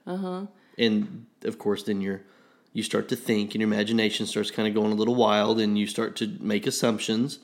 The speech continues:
Speaker 1: Yes.
Speaker 2: Um, which sometimes people are very correct with.
Speaker 1: Uh-huh.
Speaker 2: Uh, because,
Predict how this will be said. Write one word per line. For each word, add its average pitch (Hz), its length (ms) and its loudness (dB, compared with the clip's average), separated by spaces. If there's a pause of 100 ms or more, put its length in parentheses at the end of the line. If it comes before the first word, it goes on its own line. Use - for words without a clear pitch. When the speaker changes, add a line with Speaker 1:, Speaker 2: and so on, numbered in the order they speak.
Speaker 1:
Yes. 190 520 -2
Speaker 2:
Um, 101 240 -2
which 190 220 4
sometimes 208 460 2
people 214 320 0
are 196 100 2
very 196 200 2
correct - 420 -2
with. - 360 -8
Speaker 1:
Uh-huh. 175 340 -8 (300)
Speaker 2:
Uh, - 180 -8
because, 107 520 -2